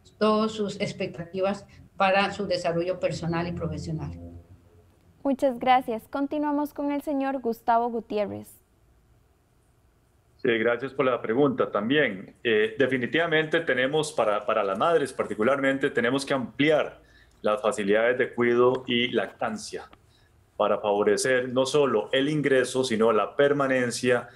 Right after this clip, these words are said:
Speaker 3: e igualmente importante la graduación del estudiantado que, este, está en estas condiciones, es decir, que tiene hijas o hijos. Es, eh, inaudito que actualmente hay unidades académicas en este momento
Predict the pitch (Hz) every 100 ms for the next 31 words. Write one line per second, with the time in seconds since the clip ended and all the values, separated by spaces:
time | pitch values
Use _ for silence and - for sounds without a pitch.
0 | - _ - 107 110 101 123 131 127 131
1 | 120 117 - 117 113 117 101 98 101 139
2 | 165 151 - 139 117 117 113 - - -
3 | 117 139 135 135 117 110 110 113 113 -
4 | 110 107 110 110 - 110 98 - 98 98
5 | 101 - 104 107 110 107 104 110 113 95
6 | 90 92 85 98 107 113 110 101 110 110
7 | 113 - - - 123 117 117 113 - _
8 | _ _ _ 104 104 107 110 123 120 95
9 | 82 - _ - _ _ _ _ _ -
10 | 113 127 - - - 113 107 - 123 110
11 | 107 107 160 - 156 151 - - _ _
12 | - 107 110 104 101 - 143 139 139 135
13 | 135 123 120 117 117 110 123 170 175 160
14 | 139 131 127 110 104 87 - 104 117 185
15 | - 135 110 127 147 143 165 156